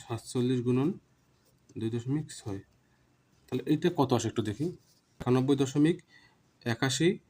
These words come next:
আটশো বাইশ ঘন ফুট। একে আমরা লিখতে পারি একানব্বই দশমিক কত লেখা যায়? বিরাশি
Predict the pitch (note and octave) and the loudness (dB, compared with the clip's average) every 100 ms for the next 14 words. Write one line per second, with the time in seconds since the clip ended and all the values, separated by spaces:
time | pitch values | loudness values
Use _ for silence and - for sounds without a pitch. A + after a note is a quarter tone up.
0 | _ _ _ _ _ - A#2+ - D3 A#2+ | _ _ _ _ _ -8 -8 0 0 6
1 | B2 E3+ - G2+ G2 A2 A#2+ - G#2 _ | 6 4 0 -2 2 4 2 -2 -10 _
2 | _ _ _ _ _ _ _ - - C3 | _ _ _ _ _ _ _ -18 -2 2
3 | B2+ B2 - A#2+ C3+ - A2 A2 A#2 A#2+ | 2 2 0 -2 0 -2 -4 -2 -2 -2
4 | A#2 A#2+ B2 B2+ B2+ B2+ D#3+ - _ _ | -2 -2 -2 -2 -2 -2 -2 -8 _ _
5 | _ _ _ _ _ _ _ _ _ _ | _ _ _ _ _ _ _ _ _ _
6 | _ _ _ _ _ _ _ _ _ _ | _ _ _ _ _ _ _ _ _ _
7 | _ _ _ _ _ _ _ - A2+ A#2+ | _ _ _ _ _ _ _ -6 -2 0
8 | A#2+ B2 F#3+ - _ _ _ _ _ _ | 0 -2 -6 -12 _ _ _ _ _ _
9 | _ _ _ - G#2 A#2 A#2+ D3 | _ _ _ -14 -4 -2 -2 -2